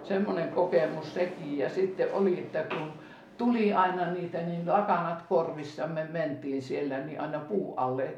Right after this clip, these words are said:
monta kertaa. Mutta sitten taas kun sota kehittyi, niin sitten jo seistiin siellä mökkien rappusella ja katsottiin, kun ne lenteli, että ei ne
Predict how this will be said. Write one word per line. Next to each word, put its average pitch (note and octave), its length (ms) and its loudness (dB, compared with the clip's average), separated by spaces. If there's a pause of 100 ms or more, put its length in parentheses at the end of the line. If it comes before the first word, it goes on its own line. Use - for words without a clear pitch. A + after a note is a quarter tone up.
monta C3+ 360 -4
kertaa. F#3 760 0 (320)
Mutta E3 280 0
sitten F#3+ 600 0
taas F#3+ 260 6
kun - 380 -2
sota F3+ 440 2
kehittyi, A#3 680 -2 (220)
niin G3+ 100 2
sitten F3 400 0
jo E3 120 2
seistiin A#3 600 2
siellä A#3 240 0
mökkien A3 640 0
rappusella F#3 760 2
ja D#3+ 200 0
katsottiin, D#3+ 720 -4
kun C#3+ 140 -10
ne C#3+ 140 -2
lenteli, C#3 520 -2
että C#3 220 -2
ei D3 180 -2
ne D#3+ 140 -8